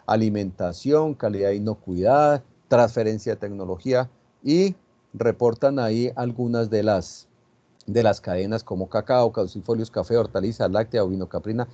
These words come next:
y papa. Y estas, es el reporte de estas, de estas cadenas sí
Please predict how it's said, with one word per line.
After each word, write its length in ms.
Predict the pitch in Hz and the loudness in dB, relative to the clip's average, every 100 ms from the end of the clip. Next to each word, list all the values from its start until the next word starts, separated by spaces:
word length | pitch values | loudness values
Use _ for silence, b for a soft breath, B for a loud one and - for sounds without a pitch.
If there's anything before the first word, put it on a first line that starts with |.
| b | b
y 100 | 123 | -2
papa. 360 | 127 131 113 - | 2 2 2 -4
Y 220 | - 196 190 | 0 4 6
estas, 540 | 151 - 156 156 - _ _ _ _ _ _ - | 4 0 -6 -6 -12 _ _ _ _ _ _ -6
es 220 | 127 127 | -6 -2
el 160 | 117 107 | -4 -2
reporte 540 | 107 - 160 160 190 | -2 0 -2 0 -2
de 200 | 160 120 | 0 -2
estas, 320 | 123 147 156 - | -2 -4 -4 -6
de 120 | 110 | -6
estas 220 | 107 151 | -4 -6
cadenas 400 | - 107 104 127 123 | -4 -2 0 -2 -4
sí 280 | 147 156 | -8 -8